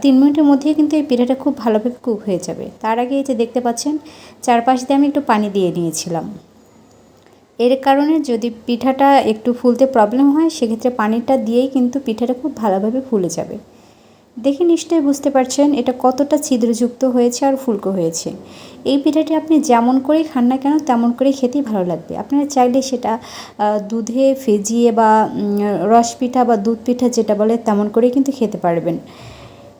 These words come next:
সেই ক্ষেত্রে কোনো প্রবলেম হবে না, সমস্ত পিঠার মধ্যে রসে, রস ভরে টইটুম্বুর হয়ে যাবে।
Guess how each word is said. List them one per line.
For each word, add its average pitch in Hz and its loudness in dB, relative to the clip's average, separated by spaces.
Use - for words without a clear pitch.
সেই 254 0
ক্ষেত্রে 285 -2
কোনো 302 4
প্রবলেম 196 2
হবে 185 0
না, 185 -2
সমস্ত 247 0
পিঠার 285 0
মধ্যে 269 2
রসে, 226 2
রস 226 2
ভরে 262 4
টইটুম্বুর 202 0
হয়ে 170 -4
যাবে। 156 -6